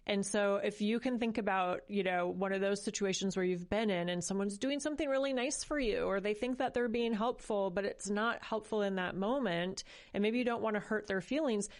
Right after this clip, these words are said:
they're trying to help you. So if you tell them what you actually need help with, I really think everybody's going to win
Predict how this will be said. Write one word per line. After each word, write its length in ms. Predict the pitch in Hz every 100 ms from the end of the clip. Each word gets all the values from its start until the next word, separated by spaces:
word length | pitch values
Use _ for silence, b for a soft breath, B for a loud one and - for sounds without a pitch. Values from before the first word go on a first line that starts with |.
| B
they're 200 | 285 320 -
trying 340 | - 370 330
to 60 | 202
help 340 | 277 359 -
you. 260 | - - - B B
So 180 | 262 277
if 140 | 277
you 140 | 285
tell 540 | 277 - - 262 359 359
them 480 | 220 170 175 208 277 B
what 240 | 220 254 -
you 200 | 233 - -
actually 520 | 226 254 - 262 254
need 240 | 247 240 208
help 460 | - 220 277 -
with, 420 | 175 160 220 - - b b
I 40 | 214
really 320 | 196 294 269
think 300 | 185 269 - -
everybody's 680 | 233 240 202 214 185 170
going 260 | 196 202 190
to 140 | - 160
win 400 | 185 120 -